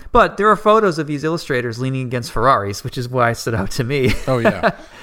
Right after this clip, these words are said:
Speaker 2: Oh, well, yeah,
Speaker 1: I'm like,
Speaker 2: it
Speaker 1: "Man, I wish I got paid like that." But sadly, Star Wars, even the hottest properties that are out there right now, are kinda dicking over concept <laughs> artists
Speaker 2: Yeah.
Speaker 1: because there's so many people that are willing to do it for free, you know? And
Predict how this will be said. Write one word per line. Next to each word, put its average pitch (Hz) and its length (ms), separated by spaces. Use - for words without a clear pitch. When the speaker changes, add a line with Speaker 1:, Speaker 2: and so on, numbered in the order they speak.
Speaker 2:
Oh, 277 100
well, 190 120
yeah, 156 300
Speaker 1:
I'm 170 120
like, 170 160
Speaker 2:
it 185 80
Speaker 1:
"Man, 180 340
I - 60
wish - 180
I 185 100
got 139 180
paid 123 180
like 110 160
that." 113 220
But - 300
sadly, 165 520
Star 160 280
Wars, 156 300
even 180 160
the 175 120
hottest 147 280
properties 151 480
that 135 80
are 117 80
out 135 140
there 160 100
right 165 160
now, 175 460
are 151 100
kinda 202 260
dicking 151 400
over 165 240
concept 170 400
<laughs> - 0
artists 123 320
Speaker 2:
Yeah. 113 140
Speaker 1:
because 170 180
there's 170 200
so 170 180
many 180 160
people 160 320
that 147 100
are 147 60
willing 156 260
to 143 60
do 135 160
it 131 60
for 123 100
free, 127 340
you 107 80
know? 127 240
And 123 140